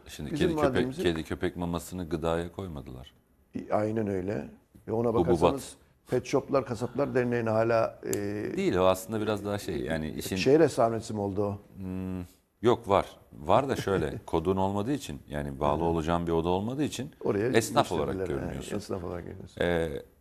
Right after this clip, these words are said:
Speaker 1: oradaki bir kasap odası bununla ilgili başlık açıp oradaki, e,
Speaker 2: Şeyleri
Speaker 1: esnafı
Speaker 2: topladı oraya.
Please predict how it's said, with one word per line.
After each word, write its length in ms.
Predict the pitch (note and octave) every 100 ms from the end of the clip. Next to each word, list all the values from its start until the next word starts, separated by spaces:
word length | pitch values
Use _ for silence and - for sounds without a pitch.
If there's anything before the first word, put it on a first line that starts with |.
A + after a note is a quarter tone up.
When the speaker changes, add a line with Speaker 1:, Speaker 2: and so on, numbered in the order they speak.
| _ _
Speaker 1:
oradaki 640 | G#2+ A#2+ A#2 A2+ A#2+ A2+ - - _ _ _ _ -
bir 80 | G2
kasap 340 | A#2 G#2+ G2+
odası 460 | G2 C#2+ - C#3+ B2+
bununla 220 | A#2 G2+
ilgili 320 | D2+ C#2+ C#2+
başlık 380 | F#2 F2+ - -
açıp 220 | D2+ - - _ _ _ _ _ -
oradaki, 400 | A#2+ F#2 D2+ G1+
e, 80 | G1+
Speaker 2:
Şeyleri 480 | A#1+ C#2+ C#2+ C2+ -
Speaker 1:
esnafı 300 | F#2+ B2 C#3+ C#3+
Speaker 2:
topladı 260 | D#3 G2+
oraya. 260 | G2+ F#2